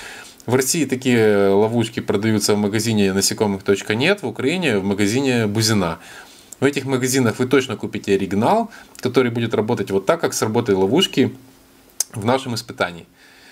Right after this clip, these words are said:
Мы, кстати, договорились с магазином Бузина, что они будут оплачивать сто гривен всем своим покупателям, которые снимут на видео результат работы таких ловушек у себя. Дома, в квартире, в подвале, где угодно. То есть вы покупаете ловушки в Бузине, ставите, ловите тараканов и любых других насекомых,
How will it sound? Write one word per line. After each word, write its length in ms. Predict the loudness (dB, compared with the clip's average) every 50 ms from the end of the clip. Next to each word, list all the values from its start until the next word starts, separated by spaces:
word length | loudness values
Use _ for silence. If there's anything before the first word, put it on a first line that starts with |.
| -20 -20 -20 -8 -2
Мы, 200 | 0 0 0 0
кстати, 280 | 0 -2 -2 -2 -2
договорились 580 | -4 -2 0 2 2 4 2 2 0 -2 -4 -6
с 40 | -4
магазином 460 | -4 -4 -2 -2 -2 -2 -2 -2 0
Бузина, 420 | 0 0 0 0 2 2 2 0
что 160 | 0 0 -2
они 100 | 0 0
будут 240 | 2 2 2 2 2
оплачивать 400 | 0 0 2 2 2 0 -2 -6
сто 200 | -4 -2 -2 -2
гривен 340 | 0 0 0 2 2 2 0
всем 240 | 0 0 0 0 -2
своим 300 | -4 -4 -4 -4 -4 -4
покупателям, 640 | -6 -8 -6 -6 -2 0 0 0 2 2 0 0 0
которые 340 | 0 0 2 2 2 2
снимут 380 | 0 0 0 0 0 0 0 2
на 80 | 0 0
видео 360 | 2 2 2 4 4 4 6
результат 420 | 4 2 0 0 0 0 0 0 0
работы 320 | -4 -2 -2 -2 -2 -2
таких 320 | -6 -4 -2 0 0 0
ловушек 360 | -2 -2 0 0 -2 -2 -2 -4
у 40 |
себя. 380 | -4 -4 0 0 2 0 0 -2 -6 -14 -20 -20 -20 -20 -20 -20 -20 -16
Дома, 560 | -12 -10 -2 2 4 4 4 4 2 0 -2
в 60 | -4 -4
квартире, 420 | -6 -6 -4 -2 -2 2 2 2
в 60 | 0
подвале, 520 | 0 -2 0 2 2 2 2 2 2 2 0
где 180 | 2 2 2
угодно. 440 | 2 4 4 2 2 2 -2 -6 -8 -10 -14 -20 -20 _ _
То 60 | 2
есть 160 | 2 2 2 0
вы 80 | 0
покупаете 480 | 0 -2 -2 0 0 0 0 0 0 -2
ловушки 360 | -2 -2 -2 -2 -2 -2 -4
в 60 | -4
Бузине, 540 | 0 0 0 0 2 2 2 4 2 2 0 -4 -10 -20 -20 -18 -10
ставите, 540 | -8 -2 0 2 2 4 2 2 2 2 2
ловите 360 | 4 4 4 2 2 0 -2
тараканов 720 | -2 0 0 0 2 0 0 0 0 0 -4 -6 -6 -12 -12
и 240 | -8 0 2 2 4
любых 320 | 4 2 2 2 2 2
других 320 | 2 -2 -2 -2 -4 -4 -2
насекомых, 540 | -4 -4 -4 -2 0 2 2 2 2 -2